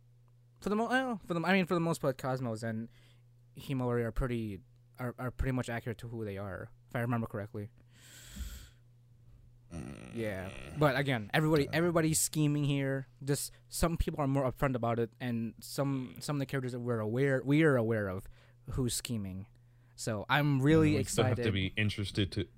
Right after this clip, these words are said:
Speaker 2: introduced to other characters. 'Cause what,
Speaker 1: Yeah.
Speaker 2: three more, three other girls on here? Like, come on
Speaker 1: Oh,
Speaker 2: now.
Speaker 1: on the
Speaker 2: What, I,
Speaker 1: poster?
Speaker 2: one's his little sister. I'm calling it.
Speaker 1: Uh, hold on. I, I need, I need to pull up the fucking <laughs> poster.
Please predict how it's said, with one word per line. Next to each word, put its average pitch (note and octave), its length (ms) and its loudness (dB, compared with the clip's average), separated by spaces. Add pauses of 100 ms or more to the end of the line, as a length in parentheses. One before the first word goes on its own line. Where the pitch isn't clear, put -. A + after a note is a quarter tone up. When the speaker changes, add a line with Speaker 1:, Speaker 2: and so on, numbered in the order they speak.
Speaker 2:
introduced G#2 580 2
to C#3 120 6
other F2+ 180 2
characters. E2 680 0 (1040)
'Cause A2 180 6
what, A2+ 140 8
Speaker 1:
Yeah. E3+ 100 0
Speaker 2:
three B2+ 160 8
more, B2+ 220 10
three C#3 220 6
other C3 220 6
girls A#2 360 10
on A#2+ 180 8
here? B2+ 420 8
Like, G#2+ 240 4
come A2+ 160 0
on F2 140 2
Speaker 1:
Oh, E3 40 4
Speaker 2:
now. D3+ 100 6
Speaker 1:
on A2 60 2
the C3+ 60 8
Speaker 2:
What, E3 140 8
I, C#3 60 4
Speaker 1:
poster? A2 180 0
Speaker 2:
one's D#3 260 6
his D3+ 160 4
little C3 240 4
sister. A2+ 280 -2
I'm F2+ 100 -4
calling F2+ 340 0
it. E2 120 -6 (520)
Speaker 1:
Uh, D#3+ 380 2
hold D#3+ 180 -2
on. B2 100 -2
I, D3+ 200 -2
I D3+ 120 0
need, F3+ 140 -2
I D3 80 -4
need D#3+ 120 -6
to C#3 60 -10
pull C#3+ 160 -8
up C#3 80 -8
the C3+ 60 -14
fucking B2 320 -10
<laughs> - 80 -16
poster. - 320 -2